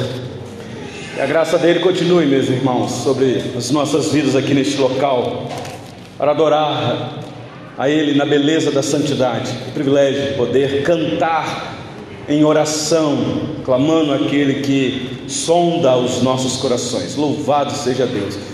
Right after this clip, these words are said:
Meus irmãos, sondar coração é algo tenebroso para nós. Porque eu fico imaginando se o marido tivesse o poder de sondar o coração da esposa,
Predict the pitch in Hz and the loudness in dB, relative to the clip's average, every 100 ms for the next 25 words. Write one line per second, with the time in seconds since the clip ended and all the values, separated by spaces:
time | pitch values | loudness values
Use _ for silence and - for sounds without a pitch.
0 | - - - - 156 160 160 160 - 160 | -14 -14 -12 -6 0 2 2 2 0 0
1 | 156 151 160 151 156 143 160 - 147 156 | 2 0 0 0 2 2 0 0 2 2
2 | 170 160 156 160 160 165 139 - - - | 4 4 4 4 2 4 2 0 -2 -6
3 | - - - - - - - - - - | -10 -12 -14 -16 -16 -18 -20 -20 -20 -20
4 | - - 160 202 - 190 226 247 - 240 | -20 -4 0 0 2 4 4 4 0 0
5 | - 220 175 151 - - - - - - | 2 2 2 2 -2 -6 -10 -12 -16 -18
6 | - - - - - - - - - - | -20 -20 -20 -20 -20 -20 -20 -20 -20 -20
7 | - - - - 135 196 196 - 202 208 | -20 -20 -20 -6 2 2 4 0 0 2
8 | 190 170 170 160 135 120 120 - 160 151 | 2 2 2 2 2 0 -2 2 2 4
9 | 127 - - - - - - - 147 160 | 2 0 -4 -6 -10 -12 -16 -2 0 2
10 | 147 202 240 - 233 139 120 202 202 190 | 2 2 2 0 0 2 2 2 2 -2
11 | - 233 220 - 175 233 - - - - | 2 2 2 0 2 2 2 0 0 0
12 | 160 143 156 156 165 143 147 147 143 143 | 0 2 2 2 0 2 0 2 2 0
13 | 143 135 127 131 - | 0 2 2 0 -6